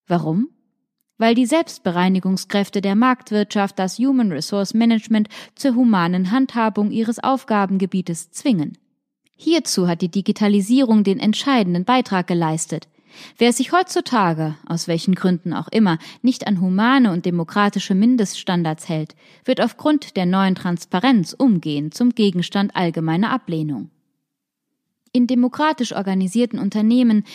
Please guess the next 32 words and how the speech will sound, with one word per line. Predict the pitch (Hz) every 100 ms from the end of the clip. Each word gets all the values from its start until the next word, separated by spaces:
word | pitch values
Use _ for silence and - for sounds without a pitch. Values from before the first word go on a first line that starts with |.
| -
nimmt | 240 277 269
die | 240
Ressource | 208 196 311 302 -
Mensch | 190 240 240 185 -
mitsamt | 202 - 247 254 247
ihren | 208 190
Fähigkeiten | - 294 247 - 214 202 196 190 - -
an | 233
der | 233 240
Zieldefinition | - 339 269 185 - 185 165 - 175 170
und | 254 302 -
Willensbildung | 262 208 160 - 165 156 151
teil. | - 214 160 139 - _ _ - -
Seine | - 214 208
Fähigkeiten | - 320 262 - 190 180 185
sind | 180 185
konstituierende | - 233 226 - 233 214 214 240 262 220 190 196
Elemente | 208 208 226 240 208
dessen, | 233 226 226 214 - -
was | - 240
uns | - 247 -
in | 226
seiner | 214 220 214
Vollendung | - 240 - 277 202 170
als | - 165 -
auf | 175 170
das | 185 175
jeweilige | 202 240 196 165 160 160
Unternehmen | 180 208 220 262 247 214
maßgeschneiderte | 220 294 - 208 - 185 180 185 220
Markenkonstrukt | 226 226 202 175 175 160 - 165 -
entgegentritt. | 196 185 247 175 151 - 160